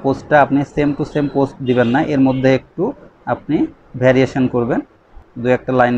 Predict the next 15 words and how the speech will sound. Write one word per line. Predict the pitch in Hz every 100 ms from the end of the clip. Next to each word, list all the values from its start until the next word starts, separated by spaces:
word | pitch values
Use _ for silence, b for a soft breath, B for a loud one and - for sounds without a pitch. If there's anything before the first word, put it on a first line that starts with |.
| 117
বাদ | 113 107
দিবেন, | 110 151 180
এখানে | - 123 180 - - - - - - _ _ - 120
দু | 117 120
একটা | - 120
line | 117 117
বাদ | 113 110
দিলেন। | 120 208 247
এইভাবে | 170 190 220 185
আপনি | - 226 320 _ _ _ - -
পোস্টটা | 147 - 185 262 - _ _ _ -
একটু | - 139 135
modify | 135 135 139 139
করবেন, | 143 147 262 - - - - - - _ _ -
করে | 143 143